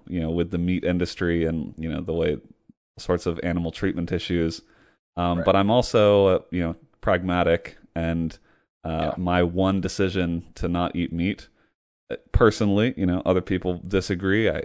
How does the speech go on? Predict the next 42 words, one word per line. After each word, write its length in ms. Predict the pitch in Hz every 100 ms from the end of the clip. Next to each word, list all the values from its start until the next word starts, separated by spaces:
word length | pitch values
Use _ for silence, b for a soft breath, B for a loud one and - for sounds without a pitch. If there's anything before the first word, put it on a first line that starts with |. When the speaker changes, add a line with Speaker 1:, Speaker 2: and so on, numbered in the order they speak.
| -
Speaker 1:
obviously, 420 | 85 90 85 82
like, 260 | 82 80 - b b b _ -
it 140 | 85
starts 280 | - 90 90
with 140 | 92
one 200 | 92 92
person. 500 | 92 92 - 95 95 -
I 100 | 87
get 180 | 85
all 160 | 87 87
that, 320 | 85 90 - -
um, 300 | 82 80 80
but 260 | 82 80 113 b b b
Speaker 2:
<laughs> 380 | _ _ _ -
Right. 240 | 90 87 -
Speaker 1:
I, 120 | 87
I 20 |
enjoy 360 | 90 90 107 107
meat. 360 | 104 104 - - -
Uh, 420 | 82 85 85 85
it's 180 | 80 -
like 320 | 80 80 - -
it. 180 | 78 - _ _
I 80 | -
think 180 | 90 -
I 60 | 95
would 140 | 95
have 200 | 113 104
to, 200 | - 92
I 60 | 107
would 100 | 127
have 120 | 131
to 60 | 104
change 300 | - 101 92
my 160 | 90
diet, 540 | 82 82 85 85 82 -
you 120 | - 85
know, 140 | 71 87
a 60 |
lot, 580 | 82 78 82 92 113 - - b b _ _ -
and, 420 | 87 85 82 82
um, 480 | 85 80 80 73